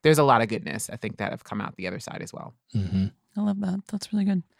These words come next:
Speaker 3: I thought of this while you were talking. Um, so what do you guys think are some of the ways, um, that, I, 'cause I think let's get to dating in a second, but let's just talk about, like, friend relationships, parent relationships. So what are some of the ways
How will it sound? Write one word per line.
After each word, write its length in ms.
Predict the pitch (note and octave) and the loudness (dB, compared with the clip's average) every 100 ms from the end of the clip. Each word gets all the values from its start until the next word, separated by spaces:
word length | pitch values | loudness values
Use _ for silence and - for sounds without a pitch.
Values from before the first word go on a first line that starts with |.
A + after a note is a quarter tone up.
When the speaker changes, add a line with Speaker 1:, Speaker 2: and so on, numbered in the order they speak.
| G#3 | 2
Speaker 3:
I 320 | G3+ F#3 F3+ | 4 4 2
thought 180 | G#3+ A#3 | 4 4
of 60 | |
this 240 | F#3+ F3 F3+ | 4 0 2
while 100 | E3+ | 2
you 160 | E3+ | 2
were 100 | E3+ | 0
talking. 440 | E3 F#3+ F#3+ F3 - | -2 -2 0 -2 2
Um, 480 | F3+ F3 E3 D#3+ F3+ _ | 4 4 4 2 -2 _
so 380 | - - G3+ F#3+ - _ | -4 0 2 0 -4 _
what 160 | F#3 G#3 | 0 4
do 60 | |
you 80 | B3+ | 4
guys 240 | C4 B3 - | 4 2 0
think 300 | - F#3 F3 | 0 2 2
are 60 | |
some 180 | F3 F3+ | 2 4
of 80 | E3+ | 4
the 80 | D#3+ | 4
ways, 460 | D3+ D3+ D3+ D#3+ - | 2 2 0 -4 -4
um, 520 | - D#3+ D3+ D3 D3 - _ - | 0 2 2 0 -2 -6 _ -12
that, 640 | E3 D#3+ D3+ C#3+ - - - _ _ _ _ _ _ _ _ _ _ _ _ _ _ - | -4 2 4 2 -2 -10 -12 _ _ _ _ _ _ _ _ _ _ _ _ _ _ -6
I, 100 | E3+ | -4
'cause 160 | E3+ F3 | 0 2
I 60 | E3+ | 4
think 220 | G3 F#3 | 4 4
let's 160 | F#3 F3 | 2 2
get 160 | F3 | -2
to 80 | D#3+ | 0
dating 300 | D#3 D3+ D3 | 2 2 2
in 40 | |
a 40 | C#3+ | 0
second, 300 | D3+ C3 B2+ | 0 -2 0
but 100 | D3+ | 2
let's 140 | E3+ | 4
just 160 | A3+ G3+ | 4 2
talk 120 | F#3+ | 2
about, 140 | E3+ D#3 | 4 2
like, 160 | D3 | 2
friend 420 | - - D#3+ D#3 D#3+ | -4 -4 2 4 4
relationships, 880 | D#3 D#3 D3+ E3 D#3 D#3 D3+ - | 2 0 -2 -4 -4 -2 -2 -4
parent 360 | - - D#3 D3+ | -4 2 2 2
relationships. 640 | D3+ D3 D3 C#3+ C#3+ C#3+ - | 0 0 0 -2 -4 -4 0
So 160 | D#3+ | 2
what 160 | E3 F#3+ | 4 4
are 80 | G#3 | 4
some 160 | A3 | 4
of 80 | G3+ | 4
the 80 | F3 | 4
ways 400 | D#3+ D#3 D#3 | 4 2 0